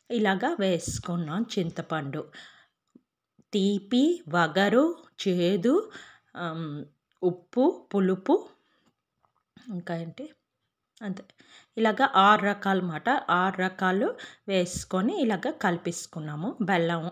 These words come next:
అన్నీ వేసి ఇలా కలిపేసాను అనమాట. అదే మీకు చూపిస్తున్నాను. కలిపేసుకున్నాను.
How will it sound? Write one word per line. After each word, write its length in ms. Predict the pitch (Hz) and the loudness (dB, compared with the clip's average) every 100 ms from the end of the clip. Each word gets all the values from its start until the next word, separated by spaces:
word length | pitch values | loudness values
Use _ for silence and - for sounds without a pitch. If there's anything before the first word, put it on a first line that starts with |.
| - | -10
అన్నీ 280 | 185 175 165 | -8 -6 -4
వేసి 440 | 160 156 - - 349 - - - - | -6 -6 -6 -6 -8 -8 -20 -18 -4
ఇలా 80 | 277 | -4
కలిపేసాను 640 | 262 175 143 156 - 139 | 0 0 0 -8 -8 -10
అనమాట. 200 | 143 156 - _ - | -10 -12 -18 _ -10
అదే 200 | 190 160 | -6 -4
మీకు 360 | 185 196 - 180 | -4 -6 -8 -8
చూపిస్తున్నాను. 760 | 147 147 - - 143 - - _ _ _ _ _ _ _ _ _ _ _ - | -6 -6 -6 -8 -16 -20 -20 _ _ _ _ _ _ _ _ _ _ _ -4
కలిపేసుకున్నాను. 920 | 190 180 180 - - 170 165 190 | -2 -2 -4 -6 -8 -6 -4 -6